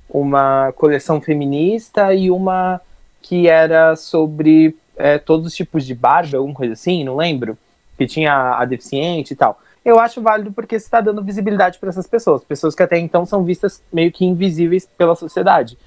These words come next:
Então, existe uma linha tênue que separa, tá? Às vezes a marca tá querendo se aproveitar, mas você precisa entender que essa marca tem um grande alcance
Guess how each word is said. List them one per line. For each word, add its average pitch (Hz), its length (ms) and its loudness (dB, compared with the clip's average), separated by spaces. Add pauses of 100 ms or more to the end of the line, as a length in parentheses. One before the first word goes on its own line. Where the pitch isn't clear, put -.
(320)
Então, 170 480 -2 (560)
existe 156 400 -2
uma 196 120 4
linha 196 200 0
tênue 208 280 -2
que - 40 -20
separa, 165 400 0
tá? 143 300 0 (240)
Às 139 140 -4
vezes 151 120 -4
a 175 60 0
marca 160 320 -2
tá 170 140 0
querendo 165 300 -4
se - 80 -10
aproveitar, 147 680 0 (240)
mas 165 140 -4
você 190 80 0
precisa 180 320 -4
entender 208 320 -2
que 214 80 -6
essa 196 180 -4
marca 175 260 0
tem 180 200 -2
um 160 100 -2
grande 190 380 2
alcance 185 760 -2